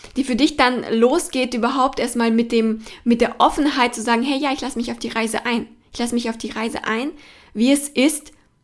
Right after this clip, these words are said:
mich an dieses Gefühl heranzutasten.“ Ja,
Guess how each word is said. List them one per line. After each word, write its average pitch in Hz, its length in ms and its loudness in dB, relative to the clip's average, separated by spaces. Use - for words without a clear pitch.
mich 277 480 2
an 240 160 6
dieses 254 360 0
Gefühl 254 420 0
heranzutasten.“ 233 960 -2
Ja, 240 400 0